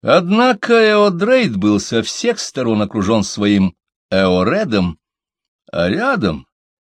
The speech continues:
разумеется, по чистой случайности, заняли позицию лучники из полка мастера Холбутлы,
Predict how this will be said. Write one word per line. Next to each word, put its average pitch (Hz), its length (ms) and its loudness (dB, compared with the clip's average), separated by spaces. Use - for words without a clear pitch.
разумеется, 127 580 0
по 113 140 -2
чистой 208 760 -4
случайности, 98 1160 -4
заняли 117 600 4
позицию 107 840 0
лучники 110 760 -2
из 98 260 -2
полка 101 520 0
мастера 95 560 -2
Холбутлы, 92 960 -4